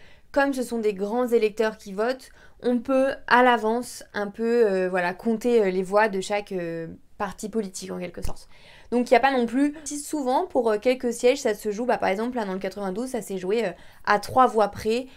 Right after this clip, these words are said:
pour que, euh, il y ait un siège en plus sur une liste, euh, euh, sur la liste d'union pour, de la gauche contre un siège, euh, un siège pour la droite.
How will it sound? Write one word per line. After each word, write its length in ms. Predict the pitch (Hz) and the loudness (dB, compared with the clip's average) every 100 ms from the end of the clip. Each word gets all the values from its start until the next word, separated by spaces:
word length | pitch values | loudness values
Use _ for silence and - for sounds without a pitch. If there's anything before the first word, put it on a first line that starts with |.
| - - | -20 -2
pour 200 | 233 233 | -2 0
que, 100 | 240 | 2
euh, 480 | 240 202 190 185 - | 4 4 0 -2 -8
il 160 | 214 208 | -8 -2
y 80 | |
ait 100 | 226 - | -2 -2
un 240 | 170 247 | -2 -2
siège 360 | 240 - 247 233 | -2 4 4 4
en 120 | 208 | -4
plus 420 | 208 240 240 214 | -4 -8 -6 -12
sur 320 | 196 226 220 | -10 -6 -4
une 120 | 214 | -4
liste, 300 | 214 220 - | -6 -8 -4
euh, 240 | 214 196 208 - - - - - | -4 -4 -10 -16 -20 -20 -14 -6
euh, 300 | 196 190 190 | -4 -2 -2
sur 120 | 226 | 2
la 120 | 220 | 4
liste 200 | 240 226 | 2 -2
d'union 420 | 202 220 220 226 | -4 -2 0 -2
pour, 260 | 220 214 - | -4 -6 -6
de 100 | 190 | -2
la 160 | 196 190 | -2 0
gauche 460 | 202 233 262 262 202 185 | 2 2 2 -2 -6 -4
contre 460 | 233 240 - 214 | -4 -4 -4 -6
un 380 | - 180 - 196 | -6 -8 -6 -8
siège, 420 | 196 220 220 196 | -4 -2 -2 -2
euh, 200 | 180 180 190 - - - - | -6 -6 -8 -16 -20 -18 -8
un 120 | 196 | -6
siège 320 | - 226 208 | 0 -2 0
pour 140 | 214 | 0
la 100 | 196 | 0
droite. 280 | 185 156 - | 0 -6 -8